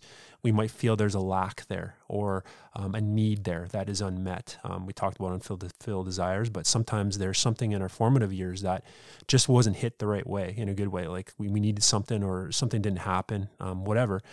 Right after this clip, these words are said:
And so it plays out in our adult life, um, in our fantasy world, and even in growing up. Um, and it can, fantasy is interesting 'cause sometimes, like, I know for myself, um, I love my parents, but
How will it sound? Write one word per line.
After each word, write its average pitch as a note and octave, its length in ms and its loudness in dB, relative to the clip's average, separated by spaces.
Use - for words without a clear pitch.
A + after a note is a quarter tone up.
And G#2 280 0
so G#2 200 4
it G#2 120 -4
plays A#2+ 340 2
out G2+ 220 4
in G#2+ 120 -2
our F#2+ 280 -2
adult G#2+ 320 0
life, G2 400 -8
um, F#2 260 -4
in G2 80 -4
our G2 100 -4
fantasy A2 380 -2
world, F2+ 240 -6
and G2+ 100 -4
even G#2+ 200 2
in A2+ 80 0
growing G#2+ 280 2
up. - 380 -4
Um, F#2+ 260 -2
and C3 100 10
it D3+ 60 6
can, F#3 160 4
fantasy E3+ 560 4
is A2+ 100 6
interesting G#2+ 480 2
'cause A2+ 160 2
sometimes, C3+ 640 4
like, A#2 120 4
I A#2 40 8
know B2+ 140 10
for C#3 160 0
myself, G#2+ 560 4
um, G2 260 2
I C3+ 60 4
love A#2+ 160 8
my A2+ 140 8
parents, A#2 440 2
but - 260 0